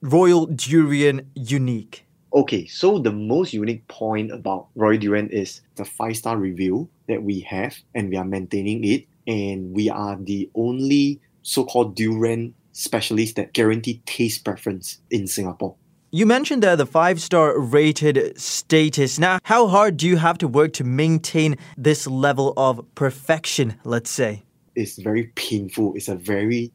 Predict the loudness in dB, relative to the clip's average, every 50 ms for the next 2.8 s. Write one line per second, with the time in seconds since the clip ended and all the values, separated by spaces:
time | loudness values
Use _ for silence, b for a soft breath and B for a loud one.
0 | _ _ -4 -4 -2 0 0 -2 -2 -2 -2 0 0 -2 -4 -8 _ _ _ -4
1 | -4 -4 -4 -4 -6 -8 -8 -6 -8 -10 -8 -6 -6 -6 -6 -8 -12 -18 _ b
2 | b b b b b -4 -2 -2 0 0 0 0 0 -2 -6 -12